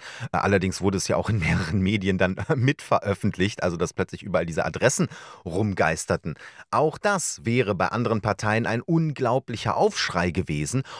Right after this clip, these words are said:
"Aber es sind ja nur die A-F-D-Politiker. Ja, das ist ja völlig okay, wenn man weiß, wo die wohnen. Wenn die Antifa weiß, wo die wohnen, Mensch, dann kommen die ja vielleicht vorbei." Ja, nee, natürlich Gewalt, da sind wir natürlich gegen. Also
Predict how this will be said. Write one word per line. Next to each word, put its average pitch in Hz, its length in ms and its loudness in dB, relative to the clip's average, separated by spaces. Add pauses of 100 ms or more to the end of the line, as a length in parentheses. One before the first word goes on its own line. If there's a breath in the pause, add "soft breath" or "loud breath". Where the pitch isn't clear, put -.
"Aber 110 180 2
es 113 100 -2
sind 135 200 -2
ja 123 80 4
nur 123 160 0
die 104 140 -2
A-F-D-Politiker. 101 1000 0
Ja, 90 140 2
das 135 140 0
ist 170 120 -2
ja 170 80 6
völlig 170 300 0
okay, 220 320 -2
wenn 185 100 4
man 160 180 2
weiß, 135 240 0
wo 127 60 0
die 110 200 0
wohnen. 104 200 2 (240 loud breath)
Wenn 139 100 0
die 156 120 2
Antifa 175 360 0
weiß, 170 220 0
wo 165 60 0
die 139 160 -2
wohnen, 185 160 2
Mensch, 165 160 0
dann 147 100 -2
kommen 165 200 0
die 143 40 0
ja 139 80 4
vielleicht 123 320 -2
vorbei." 110 240 0
Ja, 113 160 0
nee, 127 120 -2
natürlich 101 340 -2
Gewalt, 101 400 0
da 92 80 2
sind 98 160 -6
wir 80 60 -4
natürlich 82 400 -4
gegen. 110 260 2
Also 95 180 0